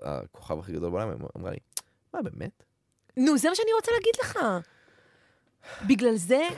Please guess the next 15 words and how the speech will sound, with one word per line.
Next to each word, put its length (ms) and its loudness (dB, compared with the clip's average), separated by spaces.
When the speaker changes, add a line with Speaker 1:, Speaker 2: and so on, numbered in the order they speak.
Speaker 2:
גם 200 0
כשעלה 460 2
הרעיון 400 2
לעשות 260 -2
פרק 220 -2
על 80 0
The 100 -4
Weeknd, 500 -2
ו-, 200 -8
ו-, 220 -12
וכמובן 560 -4
עלה 160 0
המשפט, 340 -4
"הוא 40 -6
הכוכב 300 -4